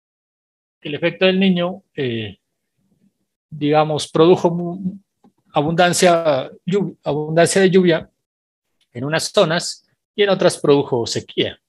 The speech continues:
¿sí? Entonces, por ejemplo, aquí está un déficit severo en La Guajira, la costa norte,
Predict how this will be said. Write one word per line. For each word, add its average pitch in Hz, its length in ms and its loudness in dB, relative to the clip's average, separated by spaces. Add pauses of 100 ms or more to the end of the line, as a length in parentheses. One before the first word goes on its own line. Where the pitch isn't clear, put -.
¿sí? - 160 -16
Entonces, 139 600 -12 (520)
por - 100 -16
ejemplo, 131 240 -2
aquí 127 160 -6
está 127 540 -2 (300)
un - 200 -4
déficit 180 460 0
severo 190 580 2 (1300)
en 120 100 -12
La 123 80 -4
Guajira, 175 600 -2 (100)
la 123 320 -10
costa - 340 -2
norte, 185 440 0